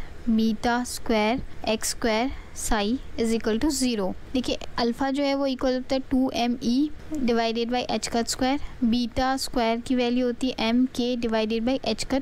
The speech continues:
square। ओके, तो अब जो wave function है, अपने वन डी के लिए, टू डी के लिए और particle in box के लिए जो भी wave function देखा था, वो अलग था। अब simple harmonic ऑसिलेशन के लिए जो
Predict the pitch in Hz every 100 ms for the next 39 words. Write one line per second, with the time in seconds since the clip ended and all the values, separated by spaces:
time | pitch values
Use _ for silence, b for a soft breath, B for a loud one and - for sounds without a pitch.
0 | - - 226 175 - - 240 233 226 -
1 | 269 262 254 294 - - 226 247 269 294
2 | 262 254 262 233 214 - - 233 269 269
3 | 262 240 233 240 254 285 269 277 269 254
4 | 233 247 262 269 262 - - - 254 247
5 | 240 262 269 262 240 233 - 269 254 262
6 | 247 254 262 240 240 240 - 254 247 -
7 | 262 247 247 247 285 302 240 247 254 269
8 | 269 - 294 - 285 - 285 262 349 349
9 | 302 269 254 262 247 240 269 240 240 -
10 | 247 247 269 311 320 - - 240 247 240